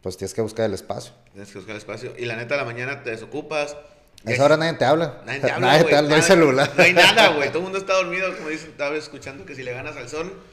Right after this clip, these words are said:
Speaker 1: Sí.
Speaker 2: Y ya después yo ponía ese, ese hashtag, ¿no? Gana, ganándole al sol. Dicen que si le ganas al sol, le ganas al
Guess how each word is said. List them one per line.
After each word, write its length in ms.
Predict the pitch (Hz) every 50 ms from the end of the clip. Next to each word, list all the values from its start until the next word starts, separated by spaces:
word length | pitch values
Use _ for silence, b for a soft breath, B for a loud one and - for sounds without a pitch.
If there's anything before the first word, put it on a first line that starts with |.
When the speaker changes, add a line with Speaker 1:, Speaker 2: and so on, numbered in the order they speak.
| _ _ _
Speaker 1:
Sí. 140 | - - 92 101 120 139 151 170
Speaker 2:
Y 40 | -
ya 120 | - 139
después 180 | 131 - 151 151
yo 100 | 156 151
ponía 200 | 156 156 160 160
ese, 160 | 156 156 156
ese 400 | 151 - 123 131 131 135 139 135
hashtag, 400 | 139 135 131 - - 135 135 139
¿no? 120 | 139 143
Gana, 220 | 131 131 139 147 -
ganándole 380 | - 120 120 123 135 151 147 123
al 80 | 110
sol. 200 | - 131 123 120 123 B B B B B B B B B B -
Dicen 200 | 143 - 165 165
que 80 | 156 135
si 80 | 123
le 60 | 117 117
ganas 200 | 120 143 156 143
al 120 | 135 117 117
sol, 180 | 156 156 160
le 80 | 151 107
ganas 280 | 123 127 143 151 135 135
al 220 | 123 117 117